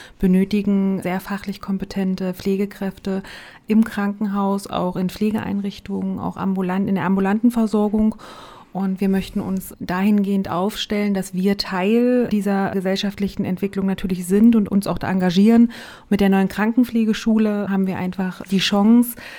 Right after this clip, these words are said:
in Zusammenarbeit mit den Kollegen in Seesen und Göttingen gemeinsam auch für den Nachwuchs zu sorgen und die Ausbildung sehr standortnah, also unsere neue Krankenpflegeschule wird ganz dicht am Klinikum in Goslar sein,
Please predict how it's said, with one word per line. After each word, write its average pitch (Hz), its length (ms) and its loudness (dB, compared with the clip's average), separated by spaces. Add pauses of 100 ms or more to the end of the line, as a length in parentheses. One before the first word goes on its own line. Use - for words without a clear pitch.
(120)
in 208 140 0
Zusammenarbeit 196 1000 -2
mit 196 160 0
den 196 300 0
Kollegen 190 540 0
in 185 260 -2
Seesen 190 320 -4
und 185 180 -6
Göttingen 202 600 0 (320)
gemeinsam 196 1120 0
auch 190 320 -6
für 196 180 -2
den 185 380 0
Nachwuchs 185 600 -4
zu 196 80 -6
sorgen 180 440 -2
und - 360 -6
die 180 340 -6
Ausbildung 180 880 -2 (500)
sehr 180 260 2
standortnah, 220 880 2
also 185 180 -2
unsere 185 220 -2
neue 175 180 0
Krankenpflegeschule 202 1080 0
wird 180 280 -4
ganz 202 320 -2
dicht 202 360 -6
am 185 160 -6
Klinikum 202 680 2
in 190 280 -2
Goslar 233 420 -2
sein, 220 540 4